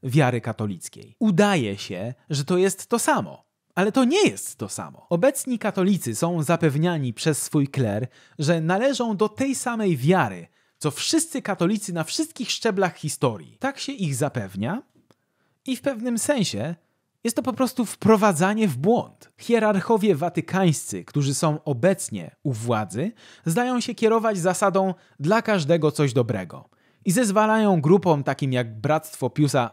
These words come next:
Dziesiątego na egzystencję. Bractwo Piusa Dziesiątego to grupa księdza Bańki. Ale to gardło przyzwolenia na tradycyjny katolicyzm zdaje się zawężać i zawężać i zawężać. I skutki społeczne tego zjawiska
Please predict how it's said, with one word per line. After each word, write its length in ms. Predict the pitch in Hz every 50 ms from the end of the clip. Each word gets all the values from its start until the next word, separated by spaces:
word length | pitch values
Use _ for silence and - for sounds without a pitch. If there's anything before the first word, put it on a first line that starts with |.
| _ -
Dziesiątego 640 | 127 123 - 139 127 - 143 127 104 95 98 131 147 _ _ - _ _ _ -
na 120 | 139 147
egzystencję. 840 | 165 131 123 147 156 - - 160 135 120 101 - - - - - - -
Bractwo 540 | 120 143 143 139 - - - - - 123 110
Piusa 360 | - - 139 131 - 127 117
Dziesiątego 640 | 117 123 - 123 117 113 - 147 131 120 123 113 113 _ _ _ _ -
to 240 | - 131 117 110 - 143
grupa 520 | 127 151 156 139 - 127 110 107 101 -
księdza 380 | - - 151 139 131 120 127 113
Bańki. 460 | 113 127 107 101 90 _ - 139 - -
Ale 220 | 151 170 170 160
to 300 | 170 - 233 240 233 185
gardło 640 | 117 - 175 190 202 190 156 117 123 113 110 107
przyzwolenia 800 | - - - 143 139 117 113 127 143 143 147 165 165 147 127 117
na 160 | 117 117 117 113
tradycyjny 760 | - 127 131 135 120 139 131 - - 185 185 185 175 160 139
katolicyzm 800 | - 135 - - 135 135 147 131 - - 101 - 90 90 123 127 _ - - - -
zdaje 340 | 131 123 135 147 147 147 143
się 180 | - 165 143 131
zawężać 720 | 127 143 143 117 165 170 165 151 135 110 107 90 90 -
i 60 | 120
zawężać 640 | 117 117 131 131 123 160 170 170 156 143 151 139 - 131
i 40 |
zawężać. 800 | 120 120 131 127 120 160 156 139 113 90 85 - - _ - _ _ _ - _
I 80 | - 170
skutki 420 | - - - 320 349 349 - 247
społeczne 580 | - - - 165 190 285 403 - - 202 127 113
tego 220 | - 110 95 117
zjawiska 600 | 113 117 104 107 113 104 95 - - 110 143 202